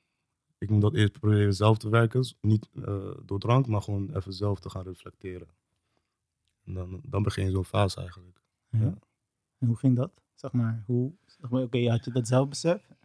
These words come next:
Speaker 2: en
Speaker 1: Hoe ging dat? Dat, eh, dat ging wel, eh, met de rollercoaster.
Speaker 2: Ja?
Speaker 1: Ja, natuurlijk probeer je dan te stoppen, maar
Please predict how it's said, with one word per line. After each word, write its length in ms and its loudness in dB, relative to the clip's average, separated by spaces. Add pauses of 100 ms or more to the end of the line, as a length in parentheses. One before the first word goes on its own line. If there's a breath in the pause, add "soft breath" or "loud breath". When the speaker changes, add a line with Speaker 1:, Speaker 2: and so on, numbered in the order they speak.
(180)
Speaker 2:
en 260 -4 (680)
Speaker 1:
Hoe 180 -6
ging 280 8
dat? 160 6
Dat, 240 2
eh, 380 0 (1120)
dat 140 -20
ging 200 -20
wel, 440 -14
eh, 120 -20
met 120 -20
de 100 -14
rollercoaster. 640 -6 (480)
Speaker 2:
Ja? 240 0 (180)
Speaker 1:
Ja, 100 -20 (200)
natuurlijk 540 -18
probeer 260 -8
je 60 -4
dan 120 -10
te 120 -20
stoppen, 360 -8
maar 180 -20